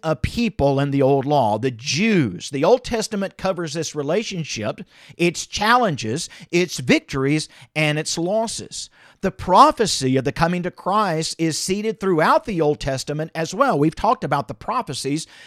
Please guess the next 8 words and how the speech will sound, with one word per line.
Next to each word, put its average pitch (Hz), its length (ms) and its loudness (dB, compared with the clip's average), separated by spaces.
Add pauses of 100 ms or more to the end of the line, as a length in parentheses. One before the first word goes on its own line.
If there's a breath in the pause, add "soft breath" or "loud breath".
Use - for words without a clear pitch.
(140 loud breath)
just 156 280 -2
a, 170 200 0
a, 160 440 0
a, - 60 -16 (100)
a - 80 -6
short 165 260 0
time 226 300 0
ago. 123 300 -2